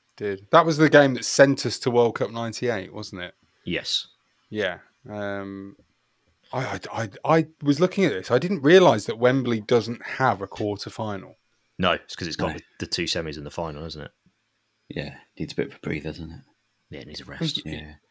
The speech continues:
Speaker 3: Did you see
Speaker 1: Yeah.
Speaker 3: that, um, that picture, by the way, Raheem Sterling with his
Speaker 2: Yeah.
Speaker 3: kid?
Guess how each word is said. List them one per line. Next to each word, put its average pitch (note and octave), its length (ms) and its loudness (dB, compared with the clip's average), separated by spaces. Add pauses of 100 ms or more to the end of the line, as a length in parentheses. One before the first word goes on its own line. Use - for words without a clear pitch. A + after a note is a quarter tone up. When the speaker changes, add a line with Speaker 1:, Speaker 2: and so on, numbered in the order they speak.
(140)
Speaker 3:
Did A2+ 100 6
you B2+ 60 2
see C3 80 8
Speaker 1:
Yeah. B2+ 60 8
Speaker 3:
that, G#2 200 6
um, A2 280 6
that - 160 4
picture, G#2 220 4
by E2 120 6
the C#2+ 60 2
way, C#2+ 120 0
Raheem D#2+ 380 2
Sterling D#2 360 2
with D2+ 120 -2
his - 640 -6
Speaker 2:
Yeah. D#2+ 420 0
Speaker 3:
kid? E2 180 0